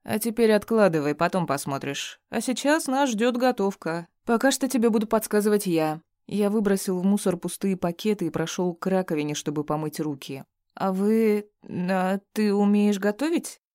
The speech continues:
«Умею, но делаю это редко из-за нехватки времени». «Наверное, повезёт твоей жене». «Наверное», хмыкнул я и подошёл к мясорубке, раскручивая её, чтобы почистить. «Обязательно в будущем стану поваром»,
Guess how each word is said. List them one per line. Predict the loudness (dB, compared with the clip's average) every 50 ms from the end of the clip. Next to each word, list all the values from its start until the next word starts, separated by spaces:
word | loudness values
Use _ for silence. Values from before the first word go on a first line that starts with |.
| _ -2
«Умею, | 2 4 6 6 8 8 8 6 6 4 4 2
но | 2 2 2 2
делаю | 2 4 6 6 6 6 4 4
это | 2 2 2 2
редко | 4 4 2 0 0 -2 0
из-за | 0 0 0
нехватки | -2 -2 -2 0 0 0 0 0 -4 -4
времени». | -2 0 -2 -2 -2 -6 -6 -8 -10 -10 -12 _ _ _ _ _ -2
«Наверное, | 2 4 4 4 4 4 4 4 4 4 6 6 4
повезёт | 4 2 0 2 2 0 0 -2 -4 -4 -6 -8
твоей | -8 -4 -2 0 0 0 0
жене». | -2 -4 -4 -4 -6 -6 -8 -10 -12 _ _ _ _ _
«Наверное», | -8 -4 -2 0 2 4 4 4 6 6 6 6 4 4 2 0 -4 -6 -8 _ _ _
хмыкнул | _ -6 -4 -2 -2 -2 -2 -4 -4 -2 -2
я | -2 0 0 0 0
и |
подошёл | 0 0 -2 -2 -2 -2 -2 -4 -4
к | -2
мясорубке, | -6 -6 -4 -4 -4 -2 -2 -2 -4 -4 -8 -8 -6
раскручивая | -4 -4 -6 -8 -6 -4 -2 -2 -2 -2 -4 -4 -2 0
её, | -2 0 -2 -2 -4
чтобы | -4 -6 -6 -6 -4
почистить. | -4 -4 -6 -6 -6 -8 -8 -8 -8 -12 -12 -14 -14 -16 -20 -20 _ _ _ _
«Обязательно | -2 0 2 2 2 2 2 2 2 0 2 2 2 0
в | 0
будущем | 0 0 0 0 0 -2 -4 -4
стану | 0 0 2 2 2 0
поваром», | 0 0 -2 0 0 -2 -4 -4 -4 -6 -10